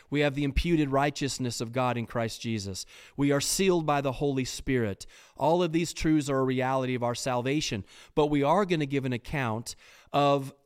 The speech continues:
if you wanna call it accountability, we're gonna give some accountability, um, when we stand before Christ and we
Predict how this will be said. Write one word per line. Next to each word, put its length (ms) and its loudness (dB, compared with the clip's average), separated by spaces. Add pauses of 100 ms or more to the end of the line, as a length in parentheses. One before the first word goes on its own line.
(140)
if 100 -6
you 100 0
wanna 180 0
call 300 -2
it 60 0
accountability, 880 0 (280)
we're 120 0
gonna 160 0
give 240 0
some 160 -2
accountability, 880 0 (340)
um, 480 -2
when 160 -2
we 80 -2
stand 380 -2
before 320 2
Christ 560 0
and 200 -2
we 260 0